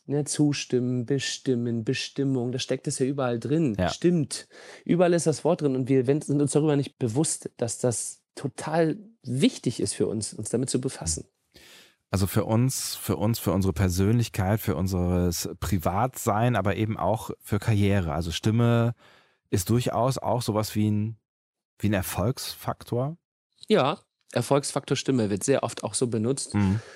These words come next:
Speaker 1: Stand auch bei mir schon bei einigen Presseartikeln und so. Ist definitiv ein Erfolgsfaktor. Ich würd sogar sagen, die Nummer eins, es gibt ja so diese Aufteilung,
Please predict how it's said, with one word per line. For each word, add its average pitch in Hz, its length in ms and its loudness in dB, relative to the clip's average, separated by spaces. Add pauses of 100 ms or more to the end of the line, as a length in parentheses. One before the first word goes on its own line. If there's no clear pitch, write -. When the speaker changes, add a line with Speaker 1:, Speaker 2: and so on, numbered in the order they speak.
Speaker 1:
Stand - 240 -4
auch 107 100 -12
bei 135 120 -6
mir 117 160 -4
schon 117 180 -4
bei 107 100 -4
einigen 110 300 -6
Presseartikeln - 800 -6
und 127 80 -6
so. 131 300 -2 (400)
Ist 139 200 -2
definitiv 165 460 2
ein 131 60 2
Erfolgsfaktor. - 720 0
Ich 113 140 0
würd 147 120 2
sogar 143 240 4
sagen, 135 340 2
die 123 120 0
Nummer 120 300 2
eins, 147 380 2
es - 100 -10
gibt - 180 -4
ja 107 80 4
so 110 100 0
diese 101 280 -2
Aufteilung, 117 640 0